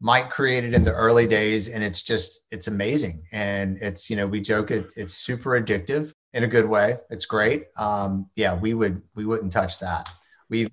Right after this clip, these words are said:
<laughs> we've done different additional quesos. This past summer for our Some Like It Hot promotion, we did a, did a white queso as a limited time offer, which was, which was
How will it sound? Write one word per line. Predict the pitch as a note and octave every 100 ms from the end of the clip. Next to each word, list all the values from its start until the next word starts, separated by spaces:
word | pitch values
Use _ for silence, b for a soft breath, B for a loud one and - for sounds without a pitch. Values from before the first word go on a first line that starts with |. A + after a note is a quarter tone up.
| D#3+
<laughs> | -
we've | A2+ G2 G#2+
done | A#2 A2 G#2 G2 F#2 - G2+
different | - D3+ - D#3 -
additional | A#2 A2 E3 F#3+ C#3+ A2
quesos. | G#2 F2+ G2 F#2+ F2+
This | G#2+ G2 -
past | - B2 A2+ A2+ - - b b b b _
summer | - E3+ D3+ A#2
for | C3
our | A2
Some | G#2+ C3 A#2+
Like | A#2
It | A#2+
Hot | G#2+ A#2+ A2+
promotion, | A2+ G2+ G2 G#2+ G2+
we | G2
did | G2+
a, | F#2+ F#2+ F2 F2 - _ _ _ _ _ G#2
did | G#2
a | G2
white | G#2+ B2 -
queso | B2 G2 - F#2 F2+ F2+
as | G#2+ G#2
a |
limited | G#2+ G#2 G2 F#2
time | F#2+ F#2 F#2
offer, | F#2 F2+ F2+
which | F#2 F2
was, | G2 F#2 A2+
which | G2+ F2
was | F#2+